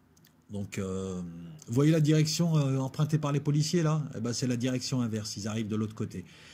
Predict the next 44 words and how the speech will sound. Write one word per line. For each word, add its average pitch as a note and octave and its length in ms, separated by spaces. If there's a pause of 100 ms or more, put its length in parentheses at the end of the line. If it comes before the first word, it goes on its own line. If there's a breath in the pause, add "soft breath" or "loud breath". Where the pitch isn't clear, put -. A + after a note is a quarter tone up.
(120)
Donc, A2+ 180
eux C#3 60
vont C3 220
arriver, B2 400
puis D3+ 140
petit - 280
à B2+ 60
petit, - 180
il C3 60
va B2+ 80
y A#2 40
avoir A#2 220
du A2+ 140
pistonnage B2 680 (100)
jusqu'à A2+ 260
la B2 120
Canebière, A#2+ 520 (380 loud breath)
hein, A#2 120
parce A2 140
que A2 120
c'est, G#2 260
euh, G2+ 120
C A#2 280
R A#2 120
S, B2+ 120
c'est G2+ 120
comme A2 200
les A2 80
gladiateurs, A2 560
hein, B2 60
ils A2 40
font G#2+ 140
de G2+ 80
la G2 60
gestion G2+ 320
de F2+ 80
flux, B2+ 280 (440 loud breath)
de G#2 60
fluide B2 400
même. B2+ 200 (640)
Donc, F#2 180
on G2 80
gère, A2 300
hein, A#2 180